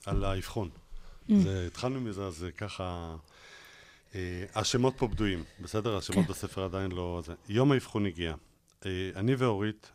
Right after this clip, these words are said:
Speaker 1: נכנסים חוששים, דרוכים ומתוחים לחדרה של הרופאה הנוירולוגית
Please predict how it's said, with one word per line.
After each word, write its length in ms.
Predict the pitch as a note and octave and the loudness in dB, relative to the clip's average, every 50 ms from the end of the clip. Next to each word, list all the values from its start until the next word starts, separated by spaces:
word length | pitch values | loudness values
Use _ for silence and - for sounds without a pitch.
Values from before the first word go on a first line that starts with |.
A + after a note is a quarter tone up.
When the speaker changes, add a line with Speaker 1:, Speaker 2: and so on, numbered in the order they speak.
| - - | -14 -14
Speaker 1:
נכנסים 480 | G2 - G2 F#2+ F2 - - B2 B2 | -10 -6 -6 -6 -4 -2 -2 -2 -2
חוששים, 580 | A#2+ - G2+ E2 - F#2 F2+ - - B2 B2 A#2 | -2 -6 -8 -8 -6 -6 -6 -2 0 0 0 0
דרוכים 460 | G2 A2 G2+ E2 - - - A#2 A#2 | -2 -4 -6 -6 -6 -4 -2 0 0
ומתוחים 560 | A2+ G#2+ G2 - - E2 - - A2 A2 A2+ G#2+ | 0 -2 -2 -4 -6 -12 -8 -4 -4 -2 -2 -4
לחדרה 420 | F#2+ - - G#2+ G2+ G2+ G#2+ A#2 | -6 -6 -4 -4 -2 -2 -2 -2
של 120 | - C3 | -2 -2
הרופאה 380 | A2+ G2 F#2 F2+ - - - A2 | -2 -2 -4 -6 -4 -2 -2 0
הנוירולוגית 680 | G#2+ G#2+ G2+ F#2 E2+ F#2+ G2+ A#2 A#2 G#2+ F#2 F#2+ F#2+ | 0 -2 -2 -4 -4 -4 -4 -4 -4 -4 -6 -6 -6